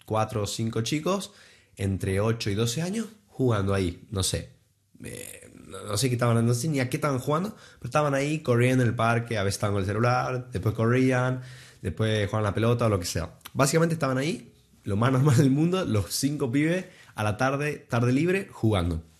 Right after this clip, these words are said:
Y resulta que, no sé por qué razón, o por lo menos hasta ese momento no entendía, me quedo mirando, me, me quedo así, en medio de la plaza con la bici, mirándonos los vagos. Y lo más raro de todo es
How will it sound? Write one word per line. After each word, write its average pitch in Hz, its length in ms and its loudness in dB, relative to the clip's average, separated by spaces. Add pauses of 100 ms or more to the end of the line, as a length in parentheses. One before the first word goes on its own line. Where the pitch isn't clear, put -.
(1080)
Y 185 80 0
resulta 262 320 0
que, - 420 -2
no 127 200 4
sé 214 140 -2
por 233 160 -6
qué 226 100 0
razón, 185 560 -2
o 113 60 -8
por 101 100 0
lo 95 60 0
menos 117 220 4
hasta 113 140 0
ese 104 120 0
momento 117 220 4
no 117 60 6
entendía, 117 600 0 (340)
me 113 160 4
quedo 170 180 2
mirando, 151 540 4
me, 107 240 2
me 113 180 2
quedo 156 140 4
así, 160 320 2 (540)
en 139 120 0
medio 170 140 4
de 214 60 0
la 185 100 0
plaza 190 340 -2
con 170 100 0
la 143 60 0
bici, 196 400 -2
mirándonos 151 440 0
los 127 100 2
vagos. 131 260 -2 (400)
Y 165 60 -4
lo 156 60 0
más 233 120 2
raro 330 120 -2
de 269 60 -4
todo 233 160 -4
es 233 80 -6